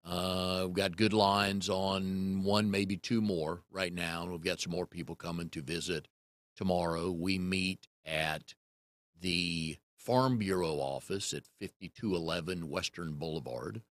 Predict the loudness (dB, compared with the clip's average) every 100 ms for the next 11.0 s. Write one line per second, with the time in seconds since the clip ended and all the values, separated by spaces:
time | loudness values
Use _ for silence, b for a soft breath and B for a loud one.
0 | _ _ _ -8 -6 -2 0 2 2 0
1 | 0 -2 -2 -4 -6 -6 -6 -6 -8 -6
2 | -10 -8 -8 -8 -8 -8 -8 -8 -8 -6
3 | -6 -4 -4 -6 _ _ _ _ _ _
4 | -8 -8 -6 -6 -4 -4 -4 -6 -6 -4
5 | -4 -6 _ _ -14 -8 -4 0 4 4
6 | 2 -8 -14 -8 -8 -4 0 2 2 0
7 | 0 -2 0 0 2 2 2 0 -2 -2
8 | 0 0 -2 -4 0 4 4 4 0 0
9 | 4 4 2 -2 -12 -8 0 2 4 4
10 | 4 2 -4 2 4 6 4 2 0 -4